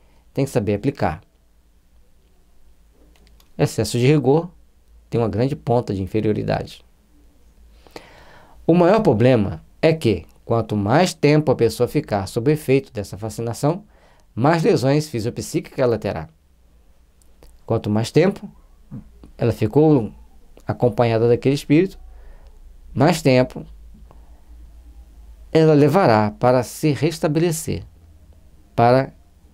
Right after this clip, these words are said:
restabelecer o seu campo psíquico, a sua estrutura espiritual. É muito mais complexo do que simplesmente foi lá, tomou um remedinho e resolveu o problema. Aqui, você tem que tomar o remédio do Evangelho.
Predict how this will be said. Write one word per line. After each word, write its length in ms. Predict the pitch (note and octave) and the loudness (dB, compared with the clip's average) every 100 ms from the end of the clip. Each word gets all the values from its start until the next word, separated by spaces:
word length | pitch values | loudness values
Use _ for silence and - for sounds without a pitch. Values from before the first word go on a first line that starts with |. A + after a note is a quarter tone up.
| - - - - - - | -20 -20 -20 -20 -20 -2
restabelecer 600 | B2+ - C3+ A#2+ G#2+ C#3 | -2 2 2 2 0 0
o 20 | |
seu 120 | C#3 | 0
campo 260 | - C3+ C3+ | 0 -2 -2
psíquico, 600 | D#3 - D#3+ - F#2 E2+ - - - - - | -4 -2 -4 -4 -14 -14 -20 -20 -20 -20 -10
a 80 | G#2 | -6
sua 160 | - E3 | -2 0
estrutura 340 | D#3+ D#3+ E3+ | 0 0 0
espiritual. 600 | C#3 B2 A2 G#2+ F#2+ F#2 - _ - - - - - | 0 -2 -2 0 0 -2 -16 _ -20 -20 -20 -20 -4
É 80 | G#2 | 0
muito 300 | A#2 C#3 A2+ | 0 0 -4
mais 160 | A2 | -4
complexo 580 | - G2+ A2 C#3 C#3 A2+ | -6 -4 0 0 0 -4
do 120 | G#2 | -4
que 120 | G#2+ | -4
simplesmente 640 | G#2 A#2+ E3+ C#3+ B2 B2+ - - - - - _ - | -6 -4 0 2 2 0 -10 -20 -20 -20 -20 _ -20
foi 180 | - F3+ | -2 2
lá, 300 | A#2 A2 C#3+ - - - - | 4 2 -2 -12 -20 -12 -4
tomou 260 | G#2+ A2+ | -2 0
um 40 | A2+ | 0
remedinho 640 | C3+ C3 A2 A#2+ C#3 D3+ - - _ _ _ - - - | 2 0 -2 -6 -6 -8 -16 -20 _ _ _ -20 -20 -2
e 60 | C3+ | 0
resolveu 280 | C3 A2+ | 2 0
o 40 | A2+ | 0
problema. 460 | G#2+ G2+ F#2 F2 - | -2 -4 -6 -12 -6
Aqui, 420 | C#3 - A2 B2+ - - - - | -6 -2 -4 -4 -8 -20 -20 -20
você 160 | - C#3 | -2 0
tem 160 | C#3 C#3+ | 2 2
que 60 | |
tomar 200 | C3+ B2 | 2 2
o 40 | B2 | 2
remédio 480 | B2 A2+ B2 C3 | 0 0 -2 -2
do 80 | B2 | -4
Evangelho. 580 | B2 C3 G#2 F#2 F2 | -2 -4 -6 -8 -10